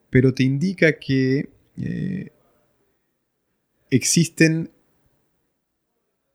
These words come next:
justamente todo lo que hablábamos de, eh, em, nuevas tecnologías para incorporar machine learning en tu día a día, de,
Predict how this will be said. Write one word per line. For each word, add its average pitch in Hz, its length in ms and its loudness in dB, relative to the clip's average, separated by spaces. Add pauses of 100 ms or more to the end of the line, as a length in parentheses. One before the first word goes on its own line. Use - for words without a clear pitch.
(360)
justamente 156 500 0
todo 151 140 -8
lo 156 60 -6
que 151 80 0
hablábamos 131 560 0
de, 120 360 0 (460)
eh, 101 680 -2
em, 95 440 0 (760)
nuevas 127 420 4
tecnologías 123 840 0
para 110 280 0
incorporar 113 600 2
machine 110 360 -2
learning 107 240 2
en 104 120 -2
tu 107 120 -4
día 107 200 0
a 101 60 0
día, 110 460 4
de, 101 320 2